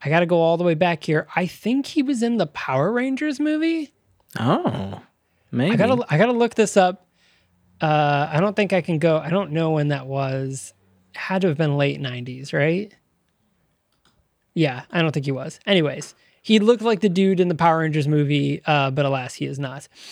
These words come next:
Speaker 1: Um,
Speaker 2: Huh.
Speaker 1: and then this movie was, uh, written and directed by the Spierig, uh, brothers, uh, Michael and Peter. Um, and, uh, they, uh, are, uh, most notably, they did the Jigsaw movie, um, just a couple of years ago,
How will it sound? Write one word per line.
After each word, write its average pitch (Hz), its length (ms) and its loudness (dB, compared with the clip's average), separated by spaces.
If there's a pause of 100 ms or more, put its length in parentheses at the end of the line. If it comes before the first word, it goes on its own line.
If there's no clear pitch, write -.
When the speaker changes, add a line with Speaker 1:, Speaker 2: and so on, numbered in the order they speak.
(340)
Speaker 1:
Um, 170 400 4
Speaker 2:
Huh. - 60 -6 (360)
Speaker 1:
and 190 160 4
then 190 180 4
this 277 200 0
movie 285 240 4
was, 208 420 4
uh, 170 140 4
written 233 300 2
and 233 100 2
directed 190 540 2
by 165 240 4
the 156 100 -2
Spierig, 180 720 2
uh, 160 300 2
brothers, 160 560 2
uh, 147 160 2
Michael 147 360 0
and 135 140 -6
Peter. 226 440 2 (580)
Um, 156 400 2
and, 156 400 2
uh, 156 180 4
they, 208 400 2
uh, 160 300 4
are, 156 560 2
uh, 139 400 0 (280)
most 185 300 4
notably, 165 400 2
they 151 240 2
did 143 300 0
the 147 160 -2
Jigsaw 151 600 0
movie, 151 520 0
um, 139 300 0
just 139 220 -2
a - 20 -8
couple 143 240 -2
of 127 60 -2
years 190 240 2
ago, 180 380 2